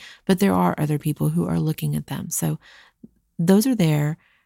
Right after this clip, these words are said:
They morphed into weekly with the start of twenty twenty-one, and I think that has worked out, and I think I will be continuing it that way.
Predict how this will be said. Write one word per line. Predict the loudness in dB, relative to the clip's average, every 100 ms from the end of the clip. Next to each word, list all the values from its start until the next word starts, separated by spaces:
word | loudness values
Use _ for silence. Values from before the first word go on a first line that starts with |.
| _ _ _ _
They | 4
morphed | 6 6 4 2
into | 0 2 2
weekly | 4 2 2 0 2
with | 0 -2
the |
start | -4 -2 -2 -2 -2
of | -2 0
twenty | 0 2 2
twenty-one, | 2 -2 0 0 0 0 0 -2 -4 -6 -20 -20 _
and | 2 4 6 4 2 -2 -6 _ _ _ 0
I | 2
think | 2 2 2
that | 2 0
has | 2 -2 -2
worked | -4 -4
out, | -2 0 -2 -2
and | -2
I |
think | 0 -2 0
I | -2
will | 0
be | -2
continuing | -4 -4 -2 0 0 -2
it | -6 -4
that | -4 -2
way. | -2 -2 -4